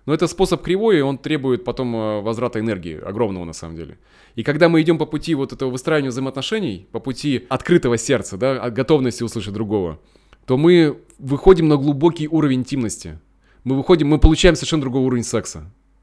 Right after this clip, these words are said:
Это другой у-, это опыт, это для взаимоотношений. А для человека это повышение самооценки. То есть полная противоположность того, что я говорил здесь.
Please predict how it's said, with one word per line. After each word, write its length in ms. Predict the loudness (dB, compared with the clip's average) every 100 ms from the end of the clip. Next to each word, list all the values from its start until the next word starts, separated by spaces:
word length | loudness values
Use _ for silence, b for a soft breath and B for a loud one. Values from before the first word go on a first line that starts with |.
| _
Это 160 | -10 -6
другой 260 | -4 0 2
у-, 300 | 2 -4 -10
это 180 | -6
опыт, 260 | -4 -4 -4
это 160 | -4 -2
для 200 | 0 0
взаимоотношений. 580 | 0 -2 -4 -4 -4
А 80 | -4
для 140 | -6 -6
человека 420 | -2 0 0 -2
это 320 | -2 -2 -2 B B -2
повышение 340 | 0 2 0
самооценки. 600 | -2 -4 -4 -6 -6 -16 -6
То 60 | -4
есть 100 | 0
полная 220 | 0 0
противоположность 400 | -4 -4 -4 -4
того, 100 | -8
что 120 | -8
я 20 |
говорил 220 | -8 -8
здесь. 300 | -8 -10 -12